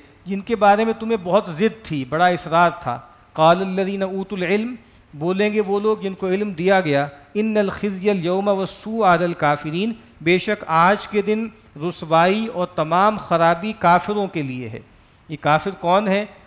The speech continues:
"الَّذِينَ تَتَوَفَّاهُمُ الْمَلَائِكَةُ ظَالِمِي انفسهم"، کہ جن کی جانیں قبض کرتے ہیں فرشتے اس حال میں کہ وہ اپنی جانوں پہ ظلم ڈھا رہے ہوتے ہیں، شرک کر رہے ہوتے ہیں۔ "فَأَلْقَوُا السَّلَمَ"، جب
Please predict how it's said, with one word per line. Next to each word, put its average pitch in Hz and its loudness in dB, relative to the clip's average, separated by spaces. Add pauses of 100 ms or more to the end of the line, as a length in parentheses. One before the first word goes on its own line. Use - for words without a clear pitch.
"الَّذِينَ 190 0
تَتَوَفَّاهُمُ 180 0
الْمَلَائِكَةُ 185 2
ظَالِمِي 165 0
انفسهم"، 139 -6 (920)
کہ 165 -8
جن 175 -4
کی 208 -8
جانیں 175 0
قبض 196 0
کرتے 185 -4
ہیں 202 -2
فرشتے 196 -4
اس 196 -6
حال 170 4
میں 208 0 (340)
کہ 180 -6
وہ 208 2
اپنی 202 -2
جانوں 180 2
پہ 240 -2
ظلم 240 -4
ڈھا 180 6
رہے 165 0
ہوتے 139 -6
ہیں، 131 -10
شرک 220 -2
کر 190 2
رہے 160 0
ہوتے 135 -4
ہیں۔ 123 -10 (320)
"فَأَلْقَوُا 202 0
السَّلَمَ"، 202 2 (720)
جب 180 2